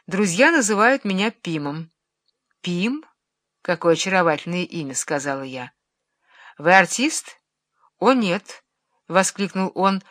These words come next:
словно я обвинила его в преступлении. «Что же вы тогда предложите? Великую идею?» «О, нет,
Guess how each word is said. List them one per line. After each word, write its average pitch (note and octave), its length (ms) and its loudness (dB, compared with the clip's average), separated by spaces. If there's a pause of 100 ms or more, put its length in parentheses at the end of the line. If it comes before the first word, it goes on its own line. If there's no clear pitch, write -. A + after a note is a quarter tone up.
(160)
словно F#3+ 360 0
я F#3 180 2
обвинила F3+ 460 0
его F#3 220 -2
в - 80 -14
преступлении. E3 880 -6 (1500)
«Что C#4 220 0
же C4+ 100 0
вы C4+ 100 0
тогда B3 340 4
предложите? G3 840 -2 (640)
Великую G#3 560 -2 (160)
идею?» G#3 480 -2 (680)
«О, E3 120 0
нет, D3+ 500 -6